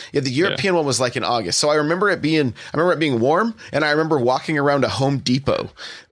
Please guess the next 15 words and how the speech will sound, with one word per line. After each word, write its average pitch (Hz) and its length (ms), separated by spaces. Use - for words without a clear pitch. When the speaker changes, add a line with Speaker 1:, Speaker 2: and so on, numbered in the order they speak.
Speaker 1:
with 131 200
my 123 120
phone 139 460
and 117 220
headphones 110 640
trying 120 400
to, 104 340
trying 113 300
to 95 60
watch. 78 460
So, 98 280
um, 69 440
Speaker 2:
Okay. 107 340
Speaker 1:
but 147 160
I, 143 140